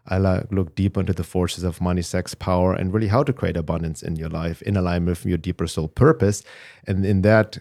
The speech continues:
uh, course, I will even go deeper in the so-called law of attraction, also you create a reality and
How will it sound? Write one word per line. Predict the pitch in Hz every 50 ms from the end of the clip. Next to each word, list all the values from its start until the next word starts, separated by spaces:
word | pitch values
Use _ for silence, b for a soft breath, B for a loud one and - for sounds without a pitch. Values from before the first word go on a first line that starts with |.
| - -
uh, | 101 98 95 90 90 87 85 85 87 -
course, | - - - 143 131 110 98 -
I | - 104
will | 101 101 101 98 - 127
even | 110 92 107 98
go | 98 95 92
deeper | 80 80 110 117 113 - 101
in | - - 107 104
the | 98 87
so-called | - - 95 90 - 98 87 87
law | 90 87 87
of | 87 -
attraction, | 90 82 - - 92 87 85 - - - 90
also | 90 85 - 87
you | 80 -
create | - - 90 85 85
a | 85
reality | 85 85 85 90 90 87 85 - - 92 90 90 87 92 - -
and | 87 85 82 82 85 82 -